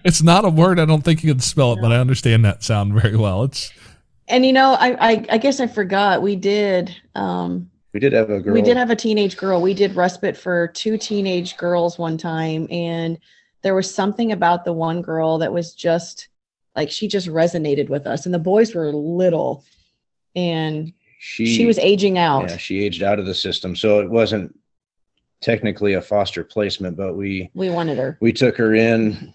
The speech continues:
Speaker 3: 'cause she had aged out. And I, I think Shannon and I both felt, you know, they, she was not prepared to go out on her own. And we kinda took her in, and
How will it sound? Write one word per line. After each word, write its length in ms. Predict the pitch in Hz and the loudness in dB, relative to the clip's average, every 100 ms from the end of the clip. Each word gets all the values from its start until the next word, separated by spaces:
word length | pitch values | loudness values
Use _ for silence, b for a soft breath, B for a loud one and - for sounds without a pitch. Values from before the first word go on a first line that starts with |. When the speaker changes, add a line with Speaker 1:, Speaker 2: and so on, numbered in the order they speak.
| - | -4
Speaker 3:
'cause 140 | 98 | -4
she 140 | - 101 | 0 0
had 100 | 98 | 2
aged 320 | 98 101 87 | 2 0 0
out. 300 | 98 98 101 | 0 2 2
And 360 | 92 90 90 - _ _ _ _ _ _ | -2 -4 -6 -10 _ _ _ _ _ _
I, 180 | 98 92 - _ _ _ _ _ | -18 -18 -20 _ _ _ _ _
I 100 | 90 | -16
think 260 | 82 104 85 | -10 -8 -6
Shannon 240 | 107 104 | -4 -4
and 100 | 95 | -2
I 80 | 95 | -4
both 300 | 87 98 90 | -4 -6 -6
felt, 360 | 104 101 95 - _ | -4 -4 -4 -12 _
you 100 | 87 | -16
know, 100 | 87 | -12
they, 340 | 87 95 92 82 _ _ _ _ _ _ _ _ _ | -6 -6 -6 -10 _ _ _ _ _ _ _ _ _
she 220 | - - | -12 -4
was 220 | 104 95 101 | -2 -2 -4
not 320 | 95 95 - _ _ _ | -4 -4 -8 _ _ _
prepared 540 | - 92 - 98 101 101 | -8 -8 -4 -4 -4 -8
to 100 | - | -6
go 480 | 101 92 95 - _ _ _ _ _ - | -4 -4 -6 -10 _ _ _ _ _ -4
out 220 | 98 98 | -2 0
on 160 | 98 | -2
her 240 | 92 98 90 | -4 -4 -4
own. 300 | 90 98 104 | -4 -4 -4
And 260 | 90 90 85 | -6 -8 -10
we 120 | 92 90 | -12 -10
kinda 300 | 98 92 87 | -8 -8 -8
took 220 | - 107 | -10 -10
her 140 | 98 95 | -8 -6
in, 180 | 98 | -6
and 220 | 92 90 | -6 -8